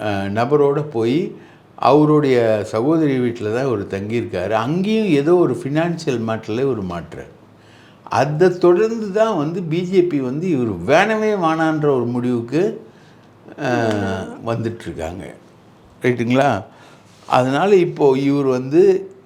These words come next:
வேற வழி இல்லாம இவர் வந்து இப்போ தி மு க அரசோட உதவியை நாடுறதுக்கு இவர் போயிருக்காரு. போயிட்டு டிஸ்கஸ் பண்ணியிருக்காரு, எல்லாமே பண்ணியிருக்காரு. இவரோட ஃபைனல்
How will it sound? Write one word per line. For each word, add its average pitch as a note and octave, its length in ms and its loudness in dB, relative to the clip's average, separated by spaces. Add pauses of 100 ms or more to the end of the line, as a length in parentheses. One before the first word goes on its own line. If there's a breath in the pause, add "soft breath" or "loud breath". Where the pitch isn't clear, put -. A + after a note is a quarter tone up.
(260)
வேற A#2+ 220 4
வழி C#3 340 2
இல்லாம C3 560 0 (140)
இவர் D3+ 240 6
வந்து A#2 380 -2 (440)
இப்போ A2 640 -2 (840 loud breath)
தி F3 140 2
மு F3 160 0
க B2+ 220 2
அரசோட G2 560 -4
உதவியை A2+ 680 -2 (340)
நாடுறதுக்கு A2 760 -4 (500 loud breath)
இவர் B2+ 320 2
போயிருக்காரு. G#2+ 580 -2 (100)
போயிட்டு D#3+ 500 -2
டிஸ்கஸ் D3+ 440 -6
பண்ணியிருக்காரு, B2+ 500 -6
எல்லாமே A#2 360 -4
பண்ணியிருக்காரு. F2+ 600 -12 (480 loud breath)
இவரோட B2 440 0 (100)
ஃபைனல் F3+ 480 2